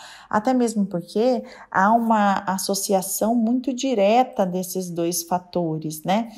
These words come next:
Então, a gente tem que lembrar que a alimentação influencia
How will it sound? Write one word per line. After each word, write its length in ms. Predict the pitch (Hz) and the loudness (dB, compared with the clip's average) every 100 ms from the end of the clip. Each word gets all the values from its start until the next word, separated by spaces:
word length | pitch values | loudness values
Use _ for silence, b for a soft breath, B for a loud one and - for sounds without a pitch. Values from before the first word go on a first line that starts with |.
| B B B | B B B
Então, 180 | 185 220 | 0 2
a 60 | |
gente 260 | 254 262 - | 2 0 -2
tem 160 | 226 214 | -4 -2
que 160 | 202 | -4
lembrar 720 | 180 165 160 180 220 214 196 | -4 -4 -2 0 0 -2 -4
que 380 | 202 - 196 190 B B B B | -10 -8 -6 -6 B B B B
a 60 | |
alimentação 1040 | 180 196 190 185 180 170 - - 240 247 208 | -2 0 0 -2 -4 -6 -4 0 2 2 2
influencia 1200 | - 202 - 185 180 180 - - 196 220 294 330 | 0 0 0 -2 -2 -2 -4 -4 -2 -2 0 -2